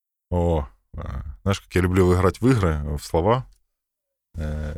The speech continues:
и там один из моих вопросов такой, я задаю его людям, людям. Э, я не знаю, мне нравится журналистика, э, какие-то расследования и так далее.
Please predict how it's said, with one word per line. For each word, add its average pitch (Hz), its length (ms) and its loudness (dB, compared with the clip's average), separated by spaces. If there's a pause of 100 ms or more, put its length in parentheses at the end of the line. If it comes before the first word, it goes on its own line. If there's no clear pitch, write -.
и 82 120 -4
там 80 260 -2
один 80 220 -2
из 80 100 -2
моих 80 220 -2
вопросов - 400 -4
такой, - 340 -6
я 73 140 -4
задаю 76 280 -2
его 76 200 -2
людям, 76 420 -4
людям. 76 380 -2 (680)
Э, 107 560 4
я 131 60 6
не 180 80 8
знаю, 185 220 10
мне 156 160 6
нравится 170 420 8
журналистика, 143 720 2 (720)
э, - 140 -8
какие-то 78 320 -4
расследования 82 640 -2
и 69 40 -8
так 71 140 -10
далее. 101 320 -4